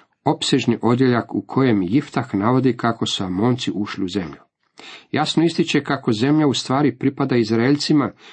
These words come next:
koji su u njen posjed došli na legitiman način.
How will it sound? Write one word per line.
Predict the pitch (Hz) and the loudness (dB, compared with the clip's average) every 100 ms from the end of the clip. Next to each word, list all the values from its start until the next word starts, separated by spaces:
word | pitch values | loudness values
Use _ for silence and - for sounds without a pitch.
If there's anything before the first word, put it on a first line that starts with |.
| - | -20
koji | - 113 | -2 -2
su | 107 107 | 0 0
u | 107 | 2
njen | 113 135 127 | 2 2 0
posjed | 127 127 123 | 0 0 0
došli | 110 117 - 110 - | 0 0 0 0 0
na | 104 101 110 | -4 -4 -2
legitiman | 110 120 117 107 98 92 | 0 0 -2 -2 -2 -2
način. | 87 85 - | -6 -8 -10